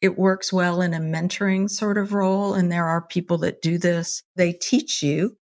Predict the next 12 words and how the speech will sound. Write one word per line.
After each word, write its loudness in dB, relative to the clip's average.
how 2
to 2
have 2
this -2
different -6
conversation. 0
You 0
can 0
practice -4
with -2
them. -2
It's 2